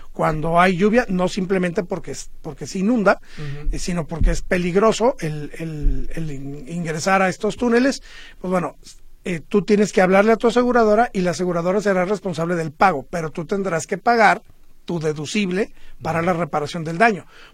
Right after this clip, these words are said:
Speaker 1: ¿Por qué no es responsabilidad del municipio? Porque es un tercero, eh, es un, es un asunto de un tercero, por este ca-, en este caso,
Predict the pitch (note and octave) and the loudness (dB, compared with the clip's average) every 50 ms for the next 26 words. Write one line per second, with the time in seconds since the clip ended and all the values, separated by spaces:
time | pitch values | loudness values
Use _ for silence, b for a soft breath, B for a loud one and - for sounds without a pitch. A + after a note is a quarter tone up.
0 | b _ - G3+ G3 G3 - A#3+ B3 C4 C4 C4+ C4 C4 C4+ B3+ - - - - | b _ 2 2 2 4 4 6 6 8 8 6 6 6 2 0 0 0 0 0
1 | - - - A3 G3+ F#3 F#3+ F#3+ F#3 F#3+ G3+ G#3+ G3+ G#3+ G#3+ G#3 G3 G3 G3+ G3 | 0 4 4 2 2 4 2 2 4 4 4 4 2 0 0 0 0 0 -2 -2
2 | D3+ - A#3+ A3 G3 - E3+ C#3 - _ _ F3+ E3+ D3 - - F#3+ G3 F#3+ - | -2 -2 -4 -6 -4 -8 -12 -12 -12 _ _ -8 -8 -8 -4 -2 -2 -2 -2 -2
3 | A3+ A3 A3+ A3+ G#3+ b b b b b b b b b - - F#3+ F#3 F3+ D#3 | -2 -2 0 -2 -4 b b b b b b b b b -4 0 0 0 0 0
4 | - - - A3+ A#3+ A3+ A#3 B3 C4+ C#4+ - - - - - - - - F3+ D#3 | -4 0 4 6 6 6 6 6 4 4 0 -6 -16 -20 -20 -14 -8 -4 -4 -4
5 | - E3+ D#3 - - G#3 G#3 - G#3+ F#3+ D#3 - - G#3+ G#3 G#3 G3+ F#3+ - - | -2 -4 -6 -2 -2 -2 -2 0 -2 2 4 4 4 4 2 2 2 0 2 0
6 | G#3+ G#3+ G#3 - G#3 G3+ F#3+ F3+ F3+ F#3 F#3 F3 - - G3+ F#3+ - - F3+ G3+ | 0 0 0 0 0 0 0 0 -2 -4 -4 -4 -2 0 0 0 2 0 2 2
7 | F#3+ E3+ D3+ D#3 C#3+ D3+ D3 - - D#3 - F#3+ F3+ E3 F3 D3+ D#3 D3+ - F3+ | 2 0 -4 -6 -10 -10 -10 -10 -10 -8 -4 -4 -4 -4 -4 -8 -6 -8 -4 -2
8 | G3 G3 F#3 F3+ | -2 -2 -2 -4